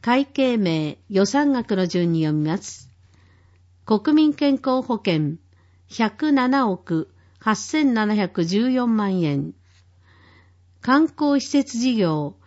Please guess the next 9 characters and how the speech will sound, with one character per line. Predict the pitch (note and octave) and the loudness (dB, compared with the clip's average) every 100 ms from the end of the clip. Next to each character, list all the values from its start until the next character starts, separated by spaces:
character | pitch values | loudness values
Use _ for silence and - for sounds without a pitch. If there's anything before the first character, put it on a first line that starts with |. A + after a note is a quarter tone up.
| _ _ - | _ _ -6
一 | G#3 G3+ D#4 | -4 0 0
億 | C#4+ G3 - E3 D#3 - | 2 -2 -6 -8 -8 -6
七 | F3+ A3 C#4+ | -2 0 0
百 | C#4+ C#4 B3+ | -2 -4 -4
七 | A#3+ B3 A3 | -2 -2 -2
十 | F#3+ D#3+ | -2 0
四 | E3 F#3 | 0 0
万 | F3+ E3+ D#3+ | -2 -2 -2
円。 | D3 C#3 | -2 -4